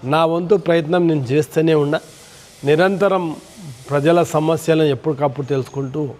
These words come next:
ప్రజల సమస్యలు తీర్చాలని నా వంతు ప్రయత్నం చేస్తూనే ఉన్నా. అయినప్పుడు విమర్శ, కొంత విమర్శించే వాళ్ళు ఉంటారు. ఆ విమర్శ,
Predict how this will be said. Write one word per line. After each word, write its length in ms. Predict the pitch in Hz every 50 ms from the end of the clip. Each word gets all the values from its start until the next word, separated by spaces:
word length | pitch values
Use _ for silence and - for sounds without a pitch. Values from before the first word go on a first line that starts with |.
| - - - - - - _ - -
ప్రజల 380 | 127 127 135 156 160 160 160 156 143 123 - 135
సమస్యలు 500 | 131 139 147 139 - - 147 143 139 131 123 - -
తీర్చాలని 420 | 131 131 - - 139 135 135 131
నా 100 | 127 120 120 123
వంతు 200 | 123 120 113 127
ప్రయత్నం 420 | 110 127 123 117 110 110 117 113 110 110
చేస్తూనే 320 | 107 - - - 113 110
ఉన్నా. 200 | 110 110 113 - - - - - - - - - -
అయినప్పుడు 480 | - 143 160 175 190 185 151 180 180 180 190 190 185 170 160
విమర్శ, 320 | 156 165 175 175 - - 175 175 170 165 156 139 123 110 -
కొంత 160 | - 156 147 156 156 147
విమర్శించే 520 | 143 147 156 165 160 - - 160 147 131 160
వాళ్ళు 300 | 151 151 151 147 143 139
ఉంటారు. 360 | 135 131 143 143 131 143 151 - - - - - - - - - - -
ఆ 60 | 127 127 131
విమర్శ, 360 | 131 139 151 156 139 117 -